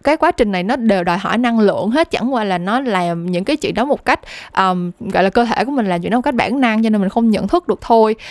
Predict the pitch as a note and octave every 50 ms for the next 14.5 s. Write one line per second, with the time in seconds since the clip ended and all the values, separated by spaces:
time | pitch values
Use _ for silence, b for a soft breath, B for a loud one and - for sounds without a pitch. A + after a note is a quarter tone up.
0 | B B B - G#3 A3 A3+ D4+ E4+ C#4+ - - A3+ A3+ A3 A3 A3 G#3 F#3+ E3+
1 | F3 E3+ - - A#3 A3 A3+ A3 A3 F#3 F3+ F3 - - G3+ A#3 A#3+ A#3 - -
2 | F3+ F#3+ G#3 A#3 C4+ D4+ D4 B3 G#3 F3+ C#3 A#2+ F#3 G#3+ A3 A#3+ C#4 - - -
3 | G#3 A3+ G3 F3+ F3 F#3 F#3 - - G#3 F#3 - - - - - - G3+ - -
4 | - A3 G#3+ A3 F#3+ F3 E3+ F3 F#3+ G#3 G#3+ A3 G#3+ G3 - - - - F3 F#3+
5 | - G#3+ C#4+ D#4+ - A#3 - - F3+ F#3+ G#3+ G#3 G#3 G#3 G3+ G#3 A#3 D4 F4+ B
6 | B B B B B F#3+ - E2+ A2 G#3+ B3 B3 A3 G#3 G3+ F#3+ F#3 G3+ F3+ F3+
7 | F3+ E3+ F3 F3+ F3+ E3+ - - A3+ - - B3+ A#3+ A#3 A3 A3+ - G3 A3 B3+
8 | C4+ C4+ D4+ D#4 D4+ A#3 F#3+ F#3 G3+ G3+ G#3 G3 F#3 F#3 A3+ A3+ A3 F#3 F3+ F#3
9 | F#3+ - - - A#3 D#4 B B B B B - G#3 G3 F#3 F3+ F3 - F#3+ F3+
10 | F3+ F#3 - A#3+ A#3+ C#4 C#4+ B3+ G#3+ G#3 G#3+ G#3+ G#3+ G#3+ B B B B B B
11 | _ F#3+ F#3 F#3+ F#3+ F#3 F#3 F#3 F#3 F#3+ - B3 B3+ C4+ C4+ - - C#4 C#4+ D4+
12 | - D#4 D#4+ D#4+ D4+ D4 - - - _ _ - C#4 E4 D#4 D4+ C#4+ C#4 C4 -
13 | - - - - G#3 - - - - - - A#3+ B3+ C#4 B3 A3+ C#4+ D4 - G#3+
14 | G3 - A#3+ A3+ A3+ - - E4 G4